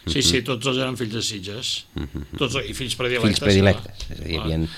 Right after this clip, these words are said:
Speaker 1: El, el, el, l'avi el deurien fer després de la guerra. Es va morir, es va morir l'any trenta-vuit, quan, o trenta-nou, quan van entrar els, els franquistes.
Speaker 2: Mhm.
Speaker 1: I d'això,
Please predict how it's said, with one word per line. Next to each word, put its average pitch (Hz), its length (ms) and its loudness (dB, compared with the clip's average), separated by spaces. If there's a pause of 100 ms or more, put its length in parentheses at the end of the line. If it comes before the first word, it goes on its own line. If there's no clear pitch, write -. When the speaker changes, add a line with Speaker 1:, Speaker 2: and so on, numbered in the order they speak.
(360)
Speaker 1:
El, 127 60 -2
el, 123 720 -4
el, 131 140 -2
l'avi 143 320 4
el 165 120 2
deurien 135 360 0
fer 139 120 -2
després 123 300 -2
de 123 80 -2
la 117 100 0
guerra. 110 380 -2 (360)
Es 113 120 -10
va 139 80 -4
morir, 131 360 0
es 113 120 -8
va 127 100 -6
morir 123 540 -2
l'any 120 220 -4
trenta-vuit, 120 1400 -8
quan, 113 180 -10 (340)
o 117 60 -12
trenta-nou, 120 640 -4
quan 107 160 -10
van 117 140 -6
entrar 120 340 -6
els, 110 400 -4 (760)
els - 100 -4
franquistes. 123 800 0
Speaker 2:
Mhm. 101 240 6
Speaker 1:
I 95 320 4
d'això, 113 340 -6